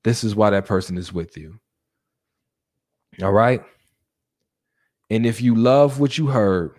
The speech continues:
what I need you to do is go to shop ace metaphor dot com. You can go to shop ace metaphor dot com, get any one of my books, one of my shirts, or my card games, the Tonight Let's Talk card game.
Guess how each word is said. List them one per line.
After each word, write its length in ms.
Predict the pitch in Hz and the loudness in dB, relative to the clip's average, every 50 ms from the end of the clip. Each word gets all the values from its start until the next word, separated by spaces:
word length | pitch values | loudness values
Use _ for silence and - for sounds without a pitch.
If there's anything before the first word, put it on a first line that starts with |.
| _ _ _ | _ _ _
what 100 | - 92 | -8 -4
I 80 | 101 104 | -4 -2
need 220 | 110 113 117 110 | 0 -2 -2 -2
you 80 | 113 113 | -2 -4
to 80 | 113 | -4
do 400 | 104 101 104 98 90 90 92 95 - _ _ _ _ _ _ _ _ _ _ - | -2 -2 -2 -2 -2 -4 -8 -12 -16 _ _ _ _ _ _ _ _ _ _ -20
is 100 | 104 - | -6 -2
go 160 | 127 120 113 | -2 0 0
to 60 | 107 | -2
shop 380 | - - - 131 127 127 120 - | -4 -2 0 2 2 2 0 -2
ace 220 | 120 120 120 110 117 | -4 -4 -4 -2 -2
metaphor 420 | 120 117 113 110 - 120 110 104 | -2 -2 -2 -2 -2 -2 -4 -2
dot 280 | 98 107 104 101 95 - | 0 0 0 0 -2 -4
com. 280 | - 107 95 90 90 | -4 -4 -4 -4 -4
You 80 | 95 110 | -6 -4
can 100 | 120 117 | -4 -2
go 120 | 104 107 | -2 -2
to 60 | 95 92 | -2 -4
shop 320 | - - 123 113 110 - | -2 -2 -2 -2 -2 -2
ace 180 | 101 113 110 113 | -4 -6 -4 -4
metaphor 360 | 110 107 104 - - 107 104 | -4 -4 -4 -4 -4 -4 -2
dot 280 | 95 101 98 98 - | 0 0 -2 -2 -2
com, 340 | - 110 101 101 98 92 95 - _ - - - _ _ - | -2 -2 0 0 0 -2 -4 -10 _ -20 -20 -20 _ _ -10
get 160 | 101 98 - | -8 -8 -6
any 240 | - 113 117 120 117 | -6 -4 -2 -2 -2
one 180 | 110 110 113 110 | -2 -2 -2 -2
of 60 | 104 | -4
my 160 | 104 101 92 | -4 -4 -6
books, 640 | 87 90 92 104 113 117 113 113 - - - - - _ _ _ | -6 -6 -4 0 0 0 0 -2 -6 -14 -20 -20 -20 _ _ _
one 160 | 95 95 95 | -8 -8 -6
of 80 | 92 95 | -6 -6
my 140 | 92 90 | -8 -8
shirts, 760 | 98 - - - - 113 117 120 120 - - - - - - _ _ _ _ _ _ _ _ _ _ - | -8 -8 -8 -4 -2 -2 0 0 -2 -4 -8 -14 -18 -18 -20 _ _ _ _ _ _ _ _ _ _ -4
or 80 | 98 101 | -4 -2
my 120 | 104 107 | -2 -4
card 400 | 110 - - 139 131 127 120 110 | -6 -4 -2 0 2 2 2 0
games, 340 | 107 104 95 92 92 95 - | -2 -2 -4 -4 -6 -10 -12
the 80 | - 95 | -14 -16
Tonight 440 | - - - 107 110 113 113 107 107 | -12 -10 -8 -4 -4 -2 -2 -2 -4
Let's 180 | 110 110 - | -6 -6 -8
Talk 300 | - - 113 107 92 - | -6 -4 -4 -4 -4 -4
card 320 | - 120 113 113 107 104 95 | -4 -4 -2 -2 -2 -4 -4
game. 280 | 98 92 90 80 85 | -4 -4 -6 -6 -10